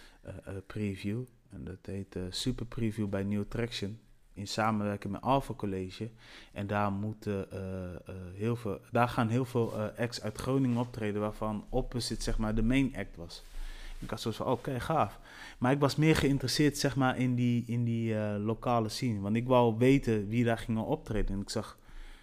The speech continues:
een groep heette Hollandse Glory. Ik zag op een gegeven moment, eh, Kassem en Wenky. Ze heten nu tegenwoordig Cass Major en, eh,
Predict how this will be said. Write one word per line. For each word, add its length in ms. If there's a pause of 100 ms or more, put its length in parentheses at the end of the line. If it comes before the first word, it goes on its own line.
(300)
een 120
groep 280
heette 260
Hollandse 680
Glory. 640 (320)
Ik 140
zag 220
op 140
een 60
gegeven 240
moment, 420
eh, 100 (720)
Kassem 420
en 120
Wenky. 580 (460)
Ze 180
heten 360
nu 300
tegenwoordig 640
Cass 340
Major 600 (500)
en, 320
eh, 260